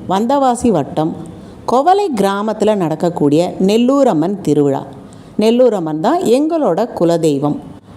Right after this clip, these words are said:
அந்த குலதெய்வம் கோவில்ல வருட வருடம் கூழ் ஊற்றுவாங்க. நிறைய பெரிய பெரிய பார்லர்ல பார்த்தீங்கன்னா, கூழ் காய்ச்சிட்டு அதை எல்லா மக்களுக்கும் ஊத்துவாங்க.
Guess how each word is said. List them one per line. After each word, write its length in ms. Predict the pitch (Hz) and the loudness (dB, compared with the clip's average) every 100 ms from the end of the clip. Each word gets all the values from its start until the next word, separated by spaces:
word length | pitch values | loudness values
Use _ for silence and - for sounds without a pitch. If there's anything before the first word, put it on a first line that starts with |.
| - | -6
அந்த 460 | 208 240 254 277 311 - | 0 2 2 0 -2 0
குலதெய்வம் 640 | 190 233 247 262 262 262 | 2 4 4 2 2 0
கோவில்ல 520 | 254 175 175 156 139 165 - 156 | 2 2 2 2 0 -4 -4 -2
வருட 460 | 180 254 381 415 415 | 0 2 2 2 2
வருடம் 600 | 269 185 170 185 233 - | 0 -2 -2 -4 -8 -6
கூழ் 280 | - 247 220 | 2 6 6
ஊற்றுவாங்க. 480 | 156 156 147 139 139 | 4 2 0 0 -2
நிறைய 300 | 165 180 208 | 0 2 2
பெரிய 300 | 208 185 196 | 2 2 2
பெரிய 240 | 180 170 156 | 2 0 0
பார்லர்ல 680 | 147 185 247 302 262 190 156 | 0 2 0 2 0 0 0
பார்த்தீங்கன்னா, 440 | 147 147 156 165 175 - - - - - | 0 2 2 2 -2 -10 -18 -20 -18 0
கூழ் 300 | 277 302 294 | 2 4 2
காய்ச்சிட்டு 500 | 185 151 - 175 190 | -2 -2 -2 -2 0
அதை 380 | - 160 226 | 0 2 2
எல்லா 400 | 196 175 226 311 | 2 0 0 0
மக்களுக்கும் 680 | 294 175 - 156 - 220 151 | 2 0 0 -2 0 0 0
ஊத்துவாங்க. 380 | 143 139 139 143 | 0 0 0 -4